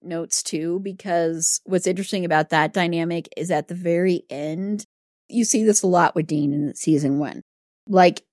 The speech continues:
he's been flirting with her this whole episode and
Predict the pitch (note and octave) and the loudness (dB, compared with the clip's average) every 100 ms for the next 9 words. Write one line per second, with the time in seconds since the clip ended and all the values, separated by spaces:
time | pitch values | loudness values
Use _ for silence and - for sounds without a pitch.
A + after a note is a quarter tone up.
0 | - - A#3+ A#3+ - - G#3+ F#3 F3 - | -20 -6 -2 -2 0 4 4 4 -4 -4
1 | F3+ E3+ F3+ G#3+ G3+ A3 A#3 G3+ G3+ G#3+ | 2 4 4 2 0 -2 0 2 4 2
2 | F#3 E3+ - - E3+ D#3+ D#3 - B2+ - | 2 2 0 2 4 6 4 0 -6 -8
3 | - - F#2 D#2 - _ _ _ _ _ | -8 -8 -8 -10 -14 _ _ _ _ _
4 | - E3+ E3 D#3 D3+ C#3+ C#3 C#3 | 2 4 6 6 6 6 4 2